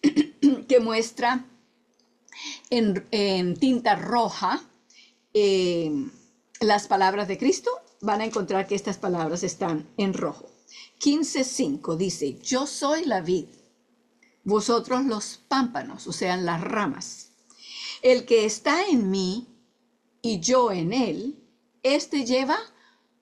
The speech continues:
no solamente fruto, sino mucho fruto, porque sin mí nada podéis hacer". Muchos de nosotros tal vez como,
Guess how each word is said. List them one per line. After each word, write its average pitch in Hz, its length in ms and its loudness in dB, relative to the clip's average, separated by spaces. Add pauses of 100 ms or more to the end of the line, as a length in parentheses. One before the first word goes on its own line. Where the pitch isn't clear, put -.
(240)
no 285 160 2
solamente 254 540 -2
fruto, 247 440 -4
sino 175 440 -4 (260)
mucho - 640 -6 (160)
fruto, - 400 -4 (880)
porque 226 380 2
sin 180 440 -2
mí 285 320 2 (500)
nada 175 720 0 (160)
podéis 151 760 -4 (180)
hacer". - 360 -12 (1040)
Muchos 208 280 -2
de 214 120 -2
nosotros 196 420 -4
tal 190 140 -4
vez 175 180 -6
como, 170 240 -6